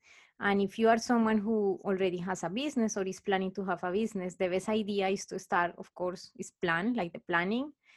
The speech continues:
And that involves listing, making a list of the processes and the procedures that are gonna be involved in the business.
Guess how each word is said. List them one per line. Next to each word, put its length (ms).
And 180
that 160
involves 640
listing, 1040
making 300
a 80
list 720
of 200
the 120
processes 1000
and 380
the 80
procedures 1000
that 240
are 220
gonna 520
be 240
involved 560
in 180
the 100
business. 540